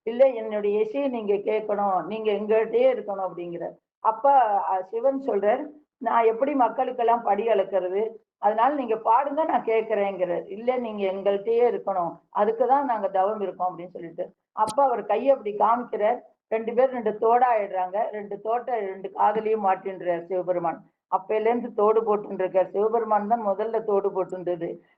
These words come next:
அதனால வந்து அவரு, அ, பாட்டு அவர் பாடின்னு இருக்கார். அந்த, அதான் செ-, "தோடுடைய செவி என விடை அறியான் தூவன் மதிசூடி" அப்படிங்கிறது. அப்புறம்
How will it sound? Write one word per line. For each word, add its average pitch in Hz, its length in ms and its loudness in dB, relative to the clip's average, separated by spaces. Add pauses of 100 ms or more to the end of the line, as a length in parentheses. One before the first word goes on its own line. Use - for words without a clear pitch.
அதனால 226 560 2
வந்து 247 380 2
அவரு, 202 300 2 (1040)
அ, 214 120 2
பாட்டு 262 420 2
அவர் 226 240 0
பாடின்னு 226 320 2
இருக்கார். 180 420 -10 (680)
அந்த, 226 340 2
அதான் 226 480 4
செ-, 208 340 0
"தோடுடைய 226 560 -2
செவி 214 400 -4
என 196 440 0
விடை 196 440 -4
அறியான் 196 600 2
தூவன் 208 380 -2
மதிசூடி" 180 640 0
அப்படிங்கிறது. 175 600 -4 (380)
அப்புறம் 214 640 0